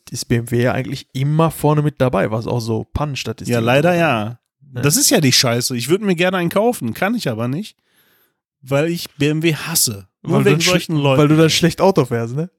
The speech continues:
Speaker 2: <laughs> Genau, weil ich dann der Raser bin, ey.
Speaker 1: Ja. Ja gut, deren Slogan ist ja auch Freude am Fahren, ne?
Speaker 2: Ja, Freude am Fahren.
Speaker 1: Ja.
Speaker 2: Merkt man.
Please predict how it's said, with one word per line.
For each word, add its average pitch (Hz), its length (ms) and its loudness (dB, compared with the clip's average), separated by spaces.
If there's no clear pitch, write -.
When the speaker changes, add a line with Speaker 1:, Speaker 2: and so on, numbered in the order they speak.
Speaker 2:
<laughs> - 560 -8
Genau, 160 460 0
weil 135 140 2
ich - 180 -6
dann 131 220 0
der 117 200 -2
Raser 120 380 -2
bin, 117 260 -8
ey. 120 100 -4
Speaker 1:
Ja. 131 180 2
Ja 131 160 2
gut, 175 180 -2
deren 143 240 4
Slogan 156 380 2
ist 165 140 0
ja 170 80 4
auch 131 120 2
Freude 143 380 2
am 143 140 2
Fahren, 135 360 0
ne? 147 180 -6
Speaker 2:
Ja, 113 500 -4
Freude 113 360 -2
am 110 140 -2
Fahren. 113 380 -6
Speaker 1:
Ja. 117 160 -2
Speaker 2:
Merkt 120 260 0
man. 104 220 -2